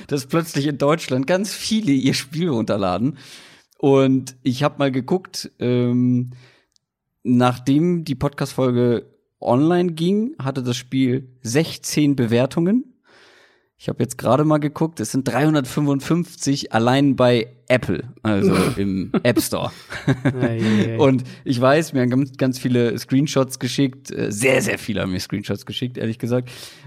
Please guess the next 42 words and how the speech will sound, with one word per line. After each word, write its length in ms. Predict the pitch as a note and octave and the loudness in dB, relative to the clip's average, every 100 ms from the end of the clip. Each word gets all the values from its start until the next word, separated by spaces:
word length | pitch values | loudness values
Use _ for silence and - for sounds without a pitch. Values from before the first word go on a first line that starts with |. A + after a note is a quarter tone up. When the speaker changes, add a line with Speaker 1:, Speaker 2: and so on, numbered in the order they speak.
| B2 | -8
Speaker 1:
Und, 840 | - C3 A#2+ A#2+ B2+ B2 - - _ _ - | 2 4 6 6 4 2 -4 -14 _ _ -18
äh, 60 | - C3 B2+ - C3 | -14 -14 -14 -10 0
da 160 | A#2+ | 2
waren 140 | G3 C3 | 2 2
ganz 160 | C3 | 0
viele 180 | - C#3+ | 2 2
Androids 480 | D#3 E3 A#2+ G#2+ - | 4 4 4 2 0
dabei, 380 | G#2+ F#2 F#2+ F2+ | -2 2 0 0
also 180 | A2 | 0
sprich 320 | A#2 - B2+ B2 | -2 -2 -4 -2
bei 160 | B2 | 0
Android 300 | B2+ B2+ B2 | 2 2 2
auch 120 | C#3 | 4
noch. 140 | D3 A#2 | 4 2
Und 140 | A#2 | 0
dann 320 | B2 B2+ - - | 0 -2 -6 -12
gibt 220 | - B2+ C3+ | -8 -4 -4
ja 80 | |
auch 100 | A#2+ | -4
nur 140 | A2+ A#2 | -4 -2
ein 180 | A#2 G#2+ | -2 0
Bruchteil 540 | C3 E3+ - B2+ B2 | 0 0 0 2 2
davon 540 | A#2 - C3 B2 B2 - | 0 0 0 2 0 -4
Bewertung 540 | C#3 A#2 B2+ D3 B2+ B2 | 0 2 2 2 0 -2
ab. 260 | G2+ - - - - - | -4 -6 -14 -20 -20 -10
Also 460 | - A#2 A#2 A#2 A2+ - - - - A2+ | 0 2 2 0 -2 -8 -20 -20 -6 -4
die 120 | C3 C3+ | 0 2
Speaker 2:
<laughs> 0 | |
Speaker 1:
werden 340 | D3+ D#3 D3+ | 4 4 0
schon 240 | - E3+ | 0 2
auf 140 | D3+ B2 | 2 0
ihre 220 | B2+ A#2+ | -2 0
Auswertung 520 | A2+ B2+ C3+ C#3+ C#3 | 2 0 2 0 0
geguckt 320 | B2+ A#2+ B2+ | 0 -2 -2
haben 300 | B2+ A#2+ A#2 | 0 0 0
und 40 | A#2 | -2
gedacht, 340 | A#2+ A2+ A2 - | -2 -4 -6 -14
„Was 180 | - - | -18 -16
ist 300 | - A2+ - | -16 -14 -12
denn 100 | - | -14
da 160 | - F#2+ | -14 -16
in 140 | - | -18